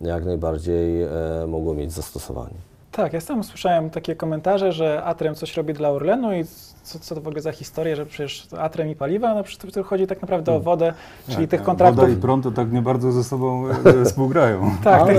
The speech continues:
Speaker 2: tych
Speaker 1: to
Speaker 2: kontraktów
Speaker 3: Ale jak
Speaker 2: wodnych
Speaker 3: widać,
Speaker 2: jest już
Speaker 3: jest to
Speaker 2: kilka i
Speaker 3: To jest
Speaker 1: Tak.
Speaker 3: tylko pierwszy, na pierwszy rzut oka, jak widać.
Speaker 1: Tak, no ale Atrem też, też pracował, czy to w Lublinie, czy w, mm, e, e, w, w innych, e, zakładach, e, wodno-kanalizacyjnych. E,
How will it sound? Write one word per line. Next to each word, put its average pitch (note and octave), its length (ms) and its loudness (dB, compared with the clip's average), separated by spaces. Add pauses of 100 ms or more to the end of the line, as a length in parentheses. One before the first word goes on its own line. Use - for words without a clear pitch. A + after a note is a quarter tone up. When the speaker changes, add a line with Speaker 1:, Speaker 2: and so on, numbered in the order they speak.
(180)
Speaker 2:
tych - 80 6
Speaker 1:
to E3+ 60 2
Speaker 2:
kontraktów A3+ 420 8
Speaker 3:
Ale A#3 100 10
jak A#3 100 12
Speaker 2:
wodnych A3+ 200 10
Speaker 3:
widać, C#3+ 120 4
Speaker 2:
jest G3+ 120 6
już G3 100 4
Speaker 3:
jest C3 140 0
to G#3+ 60 4
Speaker 2:
kilka A3+ 380 4 (260)
i G#3 40 0
Speaker 3:
To G3+ 100 4
jest E2 120 2
Speaker 1:
Tak. E2+ 100 -4
Speaker 3:
tylko A2+ 260 -2
pierwszy, A#2+ 420 -2
na A2+ 160 -4
pierwszy A2+ 220 -2
rzut A2+ 140 -4
oka, F2+ 300 -8
jak F2 80 -12
widać. - 420 -16
Speaker 1:
Tak, - 260 2
no F3+ 100 4
ale F#3 180 6
Atrem F3 240 2
też, E3+ 220 0
też - 200 -2
pracował, C3 720 2
czy A2 140 -8
to A2 100 2
w G#2 80 0
Lublinie, A2 540 2
czy - 220 -8 (240)
w, - 160 -12
mm, F2 800 -2
e, F2 40 -4
e, E2+ 480 -6 (600)
w, E2 440 -6
w - 40 -8
innych, F#2+ 420 -4 (300)
e, E2 40 -4
zakładach, E2+ 600 -6
e, E2 380 -2
wodno-kanalizacyjnych. E2+ 1300 -4
E, A2+ 260 2